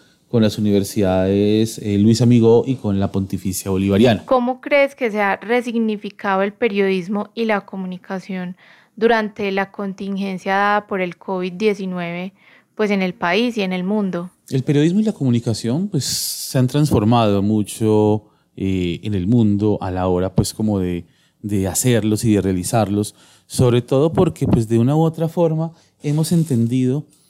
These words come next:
Speaker 1: que la comunicación juega un papel fundamental en términos de la construcción de estas sociedades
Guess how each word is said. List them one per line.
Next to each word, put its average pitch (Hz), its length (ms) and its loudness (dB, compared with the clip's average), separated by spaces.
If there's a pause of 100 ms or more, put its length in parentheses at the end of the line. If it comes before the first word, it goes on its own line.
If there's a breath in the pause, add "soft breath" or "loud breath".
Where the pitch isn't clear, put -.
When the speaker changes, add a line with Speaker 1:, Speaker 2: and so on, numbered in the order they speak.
(160)
Speaker 1:
que 131 300 0
la 120 140 -2
comunicación 135 720 -2
juega 156 200 0
un 160 100 -2
papel 160 340 0
fundamental 127 880 -2 (300 soft breath)
en 127 140 -2
términos 135 340 0
de 156 60 -2
la 151 60 -2
construcción 117 680 -4
de 131 80 -2
estas 147 240 -4
sociedades 117 720 -2